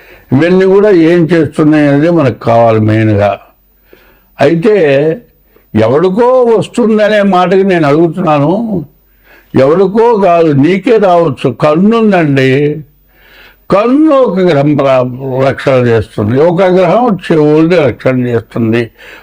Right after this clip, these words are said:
ఒక గ్రహం నోరుని రక్షణ చేస్తుంది, ఒక గ్రహం ముక్కుని రక్షణ చేస్తుంది, ఒక గ్రహం కాళ్ళు చేతులు వీటిని రక్షణ చేస్తుంది. దీంట్లో ఏది రక్షణ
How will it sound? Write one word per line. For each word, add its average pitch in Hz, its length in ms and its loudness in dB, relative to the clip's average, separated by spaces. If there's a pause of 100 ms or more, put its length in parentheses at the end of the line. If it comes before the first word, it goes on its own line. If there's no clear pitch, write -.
(140)
ఒక 160 180 0
గ్రహం 170 580 2
నోరుని 160 580 2
రక్షణ 135 420 0
చేస్తుంది, 120 680 -2 (420)
ఒక 160 100 2
గ్రహం 170 520 2
ముక్కుని 156 480 0
రక్షణ 139 440 0
చేస్తుంది, 120 680 -2 (400)
ఒక 147 120 0
గ్రహం 156 540 0
కాళ్ళు 160 680 0 (100)
చేతులు 147 600 0 (120)
వీటిని 127 400 0
రక్షణ 127 320 -2
చేస్తుంది. 117 720 -2 (720)
దీంట్లో 226 840 2
ఏది 208 580 2
రక్షణ 202 560 0